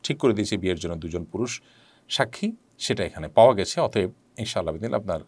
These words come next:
বিয়েটা বিশুদ্ধ। তবে, আহ, সন্দেহাতীতভাবে বিবাহ বহির্ভূত সম্পর্ক করে বিয়ে যে করেছেন, সেটা নিন্দনীয়, সেটার জন্য আল্লাহর কাছে আপনার ইস্তেগফার করা উচিত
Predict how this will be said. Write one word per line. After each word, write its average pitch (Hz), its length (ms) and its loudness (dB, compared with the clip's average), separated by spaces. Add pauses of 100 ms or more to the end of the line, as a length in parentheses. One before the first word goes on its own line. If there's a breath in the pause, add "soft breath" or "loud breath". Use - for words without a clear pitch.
(200)
বিয়েটা 80 420 -8 (420 soft breath)
বিশুদ্ধ। - 380 -2 (880 loud breath)
তবে, 131 400 6 (240)
আহ, 113 100 4 (380)
সন্দেহাতীতভাবে 131 840 2
বিবাহ 104 340 2
বহির্ভূত 156 440 2
সম্পর্ক 156 580 0
করে 135 180 -2
বিয়ে 98 240 0
যে 82 320 -10
করেছেন, 156 360 2
সেটা - 440 -6
নিন্দনীয়, 127 380 2 (160)
সেটার 98 260 -2
জন্য 82 160 -4
আল্লাহর 80 180 -2
কাছে 87 160 -8
আপনার 80 140 -12
ইস্তেগফার 104 380 0
করা 104 180 2
উচিত 104 300 -4